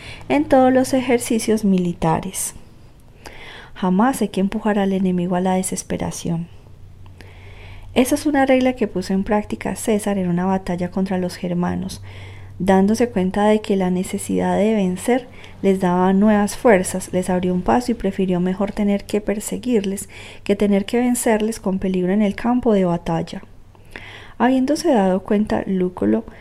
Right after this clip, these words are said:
de que algunos caballeros macedonios se pasaban al enemigo, rápidamente hizo dar la señal de carga y ordenó al resto de su ejército que siguiera a aquellos,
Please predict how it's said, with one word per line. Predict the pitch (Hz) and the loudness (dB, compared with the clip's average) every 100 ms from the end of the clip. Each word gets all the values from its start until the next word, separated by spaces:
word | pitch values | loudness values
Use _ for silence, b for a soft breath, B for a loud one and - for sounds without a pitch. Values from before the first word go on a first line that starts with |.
| B B | B B
de | 175 190 190 | 0 2 2
que | 208 | 2
algunos | 190 185 185 214 | 2 2 0 0
caballeros | - 233 190 180 185 196 - | 2 2 4 2 0 -2 -2
macedonios | 196 214 208 190 180 190 | 0 0 0 0 0 0
se | 226 | -2
pasaban | 214 202 190 180 185 | -2 -2 -2 -2 0
al | 202 202 | 2 2
enemigo, | 185 180 196 240 247 | 2 2 2 2 0
rápidamente | 220 175 - 196 196 185 190 | -2 -2 -2 -2 0 -2 -4
hizo | 190 202 | -4 0
dar | 202 196 | 0 0
la | 202 | -2
señal | 208 196 185 175 | -2 -4 -2 -4
de | 185 | -6
carga | - 226 214 196 220 B B B B | -2 0 0 -4 -8 B B B B
y | 220 226 | 4 6
ordenó | 202 196 190 196 | 6 2 0 0
al | |
resto | 190 233 - | 0 -2 -2
de | 247 | -2
su | 220 | -4
ejército | 196 214 214 247 226 | -2 -2 -2 -4 -4
que | 202 | -4
siguiera | - 190 180 185 190 | -2 -2 0 0 -2
a | |
aquellos, | 190 - 220 233 233 | -2 0 0 0 -4